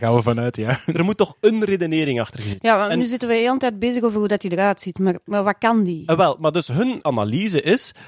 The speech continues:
Speaker 2: geprobeerd binnen te komen in een markt, de pick-up trucks, die
Speaker 3: Hmm.
Speaker 2: heel traditioneel is.
Speaker 3: Hmm.
Speaker 2: Die vol zit met mensen,
Speaker 1: Mhm.
Speaker 2: met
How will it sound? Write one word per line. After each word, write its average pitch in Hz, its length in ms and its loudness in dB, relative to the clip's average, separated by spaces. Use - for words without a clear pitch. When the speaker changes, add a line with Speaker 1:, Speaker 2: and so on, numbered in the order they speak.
Speaker 2:
geprobeerd 175 680 -4
binnen 214 220 2
te - 80 -10
komen 220 280 0
in 165 120 -2
een 123 80 0
markt, 107 420 -2
de 127 80 -2
pick-up - 360 -2
trucks, - 480 -4
die - 140 -4
Speaker 3:
Hmm. 196 100 -2
Speaker 2:
heel 240 420 0
traditioneel 175 680 -2
is. - 200 -10
Speaker 3:
Hmm. 175 240 -8
Speaker 2:
Die 135 180 -4
vol 220 260 2
zit 233 160 -8
met 143 180 0
mensen, 117 360 0
Speaker 1:
Mhm. 110 80 0
Speaker 2:
met 139 200 0